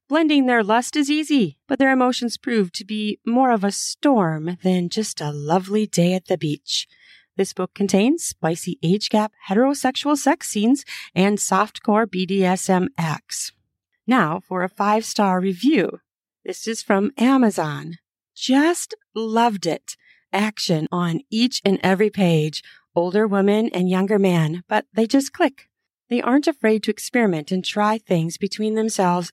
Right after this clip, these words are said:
and other people. They just click together and they realize they have strong feelings for each other, despite the age difference. Great read. Thank you, Helena Mitchell. What a wonderful review.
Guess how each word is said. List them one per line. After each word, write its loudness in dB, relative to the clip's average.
and 2
other -4
people. -8
They 2
just 0
click -2
together 0
and 2
they 4
realize 2
they 2
have 0
strong 2
feelings -2
for 2
each 0
other, 0
despite 0
the -2
age 0
difference. -8
Great -2
read. -2
Thank 2
you, 0
Helena 2
Mitchell. -4
What -2
a 2
wonderful 2
review. 2